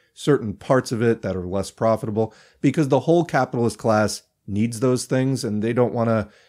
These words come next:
you know, have a highly competitive system over that. They just want it to work for the maintenance of their class. Other things like roads, parts of the transportation system, they will nationalize those things because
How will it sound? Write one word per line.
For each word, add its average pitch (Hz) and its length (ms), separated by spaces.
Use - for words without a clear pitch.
you 117 100
know, 98 100
have 113 240
a 98 300
highly 117 280
competitive 104 540
system 117 340
over 107 220
that. 101 260
They - 80
just 104 220
want 110 180
it 101 100
to 104 80
work 101 340
for - 100
the 92 80
maintenance 101 500
of 87 120
their 85 140
class. - 540
Other 120 200
things 117 240
like 104 180
roads, 104 540
parts 101 260
of 104 60
the 92 60
transportation 127 760
system, 123 460
they 117 80
will 110 100
nationalize 117 640
those 98 180
things 104 220
because 95 260